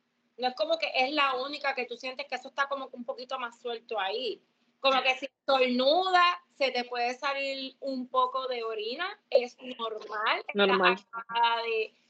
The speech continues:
Speaker 1: tener un bebé, quizás estás usando los super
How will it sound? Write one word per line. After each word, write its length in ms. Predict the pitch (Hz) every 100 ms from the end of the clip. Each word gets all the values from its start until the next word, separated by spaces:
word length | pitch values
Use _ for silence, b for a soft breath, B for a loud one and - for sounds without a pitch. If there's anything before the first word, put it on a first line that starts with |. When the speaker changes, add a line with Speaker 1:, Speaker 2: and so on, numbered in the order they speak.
| _
Speaker 1:
tener 400 | - 254 247 247
un 160 | 240 247
bebé, 600 | 240 226 208 220 330 - _ _ _
quizás 460 | 254 240 247 240 294
estás 280 | 294 285 254 -
usando 420 | 254 269 262 262
los 200 | 254 254
super 300 | 247 240